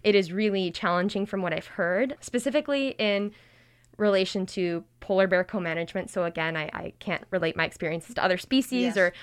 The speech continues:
Speaker 1: other communities. I'm really just speaking on what I've observed, but the,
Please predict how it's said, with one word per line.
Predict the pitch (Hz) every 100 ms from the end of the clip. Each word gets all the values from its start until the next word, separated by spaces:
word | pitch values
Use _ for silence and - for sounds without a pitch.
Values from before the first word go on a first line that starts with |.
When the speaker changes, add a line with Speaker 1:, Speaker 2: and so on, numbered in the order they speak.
| -
Speaker 1:
other | 202 175
communities. | - 220 226 214 214
I'm | 175
really | 175 175
just | 175
speaking | 185 170 175
on | 160
what | 180
I've | 165 160 -
observed, | 165 170 185 240
but | 202 175 - - - -
the, | 202 185 175 170